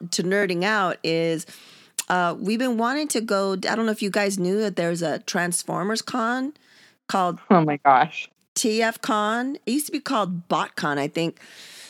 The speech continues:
Speaker 1: And, and I think two years ago, I looked into it and I had just missed it. It was at Burbank, like, the Burbank Airport Hotel or something like that. It was kinda small. And then, like, it, we were gonna go, and then we're gonna go this year,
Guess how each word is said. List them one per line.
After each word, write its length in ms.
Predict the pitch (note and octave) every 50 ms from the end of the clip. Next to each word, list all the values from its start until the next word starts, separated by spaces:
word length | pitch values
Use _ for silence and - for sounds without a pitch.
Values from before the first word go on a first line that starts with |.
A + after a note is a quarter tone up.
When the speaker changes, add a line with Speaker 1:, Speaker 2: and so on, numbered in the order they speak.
| - - _ _ -
Speaker 1:
And, 280 | B3 B3+ B3 B3 A#3+ - -
and 220 | - B3+ B3 B3
I 120 | B3 B3 B3
think 220 | C#4+ D#4+ D#4 D4
two 200 | - - D4+ D4
years 260 | C4+ C4+ C#4+ D#4+ D#4+
ago, 800 | D4+ C4+ A3 A#3+ A3+ G#3+ G#3 G#3 G#3 G#3 G#3 G#3 G#3 G#3 G#3 - - _ _ _ _ -
I 80 | G#3
looked 280 | G#3 A3+ B3 A#3 A#3+ D#4+
into 320 | F4+ F#4+ F#4 - C#4+ B3+
it 60 | A#3
and 80 | G#3+ G#3+
I 40 | A3
had 260 | A#3 G3+ F#3+ G#3+ F#3+
just 400 | - - B3+ B3 B3+ B3+ - -
missed 300 | A#3 C4 D#4 D4+ - -
it. 100 | G#3+ F#3+
It 40 | F#3+
was 120 | F3 E3
at 220 | D#3+ C#3+ C3+ - -
Burbank, 640 | B3 B3 B3+ A#3+ A#3+ B3+ A#3+ A#3 A#3 A#3 G#3 A3
like, 160 | F3 E3+ -
the 80 | - E3
Burbank 600 | - G3 F#3+ G3 F#3+ - A3+ F3+ E3+ E3 D#3 - _ _ _ _ _ _
Airport 720 | - F#3 G#3 A3 G#3 - - G#3+ G3+ G3 G3 G3 - - _ _ _ - -
Hotel 500 | F#3 G3 G3+ F#3 - - A3 A3+ A3+ A3
or 60 | G3+ G#3
something 220 | B3 F#3+ F#3 F3+
like 160 | F3 D#3+ E3+
that. 60 | F3+ F3+
It 20 |
was 80 | F#3 F#3
kinda 200 | - A3+ G3+ G3+
small. 520 | - - A3+ A#3 A#3 G3 D3 D3 - - - - - - - - - - - -
And 160 | - G#3 G#3+
then, 180 | A3 A3 G#3+ G#3+
like, 440 | G#3 G3+ F#3+ F#3 F3+ C4+ - - -
it, 160 | - - - _ _ _ -
we 140 | G3 G3+ G#3
were 180 | F#3+ G3+ G3+
gonna 240 | F3+ G#3 A3 A3 A#3
go, 420 | A3 A#3 E4 D#4+ D#4 D4 C#4+ C#4 B3+
and 100 | A#3+ A3
then 100 | G#3 G3+
we're 100 | G#3 G3+
gonna 160 | G3 G#3 G3+ F#3+
go 140 | G3+ F#3+
this 360 | F#3 F#3 B3 D#4 D4+ - - A#3+
year, 520 | A#3 A3+ A3 G#3+ G3+ G3+ G3 F#3+ G3